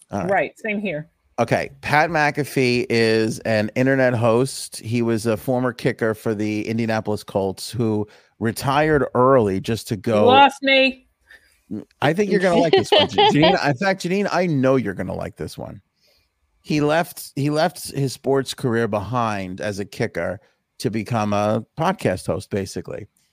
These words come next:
Speaker 1: And since he
Speaker 2: Oh,
Speaker 1: did
Speaker 2: like
Speaker 1: that
Speaker 2: you.
Speaker 1: E-, exactly, exactly. Since he did that, he went through, he went in and out of Barstool Sports. He was independent. He signed this mega deal with, I think, FanDuel.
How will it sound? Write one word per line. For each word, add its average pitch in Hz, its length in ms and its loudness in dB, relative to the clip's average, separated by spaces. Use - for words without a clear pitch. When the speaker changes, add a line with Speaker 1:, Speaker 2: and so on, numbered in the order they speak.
Speaker 1:
And 123 420 -4
since 165 320 -4
he - 60 2
Speaker 2:
Oh, - 60 4
Speaker 1:
did 359 80 -2
Speaker 2:
like 240 160 4
Speaker 1:
that - 240 -2
Speaker 2:
you. 131 140 0
Speaker 1:
E-, 120 60 -2
exactly, 98 580 -4
exactly. 87 600 -6
Since 170 300 -4
he 151 140 -2
did 135 120 -2
that, 123 200 2
he 127 120 2
went 123 320 -2
through, 123 320 -2
he 123 140 -2
went 127 200 -2
in 139 160 0
and 143 80 0
out 131 120 0
of 113 80 -2
Barstool 117 500 -4
Sports. 156 720 -4
He 123 180 -2
was 110 160 -2
independent. 147 1160 -2
He 117 220 -4
signed 123 380 -2
this 107 160 -4
mega 131 360 0
deal 123 440 0
with, - 460 -6
I 107 60 -6
think, 98 240 -8
FanDuel. 135 880 -2